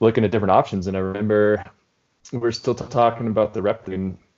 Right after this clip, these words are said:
And then you actually met with Keith, I wanna say in Whistler, and kinda put a bug in his ear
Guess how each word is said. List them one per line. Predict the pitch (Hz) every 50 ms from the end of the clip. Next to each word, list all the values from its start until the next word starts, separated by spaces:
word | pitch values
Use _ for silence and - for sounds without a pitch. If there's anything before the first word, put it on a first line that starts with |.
| - 98
And | 104 104 101 98
then | 98 95 95 92
you | 90 92 98 110 117 120 123 107
actually | 101 101 101 - - 98 101 98 98 95 -
met | 82 101 104 - -
with | 92 -
Keith, | - - 113 120 117
I | 98
wanna | 92 92 90
say | 90 - 95
in | 87 87
Whistler, | 87 104 120 - - 78 82 92 92 - _ _ _ _ _ _
and | - - -
kinda | - 95 90
put | 90 - 101 95
a | 87
bug | 73 98 95 101 107 113
in | 107
his | 95 87 80 -
ear | 87 85 90 92 101 98 -